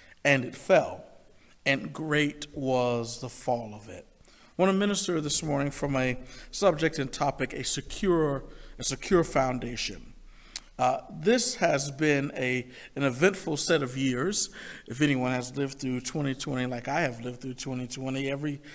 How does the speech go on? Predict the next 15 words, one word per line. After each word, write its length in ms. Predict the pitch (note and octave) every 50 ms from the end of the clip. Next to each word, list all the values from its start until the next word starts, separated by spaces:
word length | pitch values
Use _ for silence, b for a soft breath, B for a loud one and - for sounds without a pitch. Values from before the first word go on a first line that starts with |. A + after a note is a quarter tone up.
| B B B B B B
seems 260 | - - F#3+ F3+ D3
like 140 | D3 D3 C3+
everything 480 | D#3+ D#3+ E3 E3 D#3 - D#3+ D3+ D3+
that 220 | C#3+ C3 C3+ - -
could 200 | - A#3 G3+ F#3+
be 100 | F3 E3
shaken 460 | - - - D#3 C#3+ C#3+ - D#3 D3
has 300 | C#3+ C#3+ C#3+ D3 C#3+ D3
been 180 | D3 C#3+ C3 B2+
shaken. 580 | - - E3+ E3+ F3 D#3 C#3+ A#2+ G2+ - - B B B B B B B B B B B -
Life 460 | - C#3+ D#3+ F3+ G3 G3 F#3 - -
indeed 420 | - E3 D3+ D3+ D3 D#3+ E3+ E3
is 200 | D3+ C#3+ C#3 -
filled 760 | - - - - - F3+ F3+ E3+ D#3 C#3 C3+ C3+ C3+ C3+ C3 B B B B B -
with 200 | C3+ C3 C3+ -